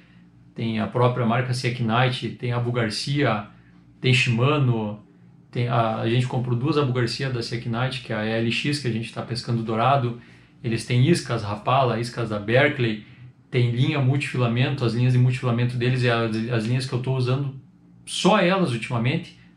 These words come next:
zero vinte e três pra dourado, perdão, zero vinte e oito pra dourado, oito fios, e zero vinte e três pra traíra, nove fios, tá? Linha completa,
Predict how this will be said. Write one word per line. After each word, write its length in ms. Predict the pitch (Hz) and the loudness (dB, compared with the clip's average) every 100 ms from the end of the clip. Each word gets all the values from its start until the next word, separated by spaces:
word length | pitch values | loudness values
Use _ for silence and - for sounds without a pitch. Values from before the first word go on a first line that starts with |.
| - | -2
zero 240 | 131 151 | 2 2
vinte 180 | 143 - | 0 -2
e 20 | |
três 220 | 143 147 | -2 -2
pra 100 | 147 | -2
dourado, 420 | 120 120 139 160 - - 123 - | -2 2 2 2 -2 -10 -12 -6
perdão, 480 | 123 110 117 156 - - - - - | -2 0 2 0 -2 -12 -20 -20 -8
zero 220 | 117 131 156 | 0 0 0
vinte 140 | 135 | -2
e 40 | 135 | -4
oito 120 | 127 | -2
pra 80 | 123 | -2
dourado, 440 | 113 117 139 - - - - | 0 2 2 0 -12 -18 -6
oito 240 | 120 110 | -4 -4
fios, 340 | - 143 170 143 | -4 -2 -2 -2
e 60 | |
zero 240 | 120 131 143 | -2 -2 -2
vinte 140 | 139 | -6
e 100 | - | -8
três 160 | 131 123 | -8 -6
pra 100 | 127 | -6
traíra, 440 | 117 113 127 139 | -4 -2 -2 -2
nove 300 | 117 131 123 | 0 0 0
fios, 520 | - 135 170 - - - - - - - | -4 -4 -4 -6 -14 -20 -20 -20 -20 -8
tá? 320 | 117 113 - - - - - - - - - - | -4 -2 -4 -16 -20 -20 -20 -20 -20 -20 -20 -12
Linha 640 | 240 180 160 156 170 214 | -8 -6 -6 -6 -4 -4
completa, 580 | 240 294 185 143 127 | -4 -4 0 0 -2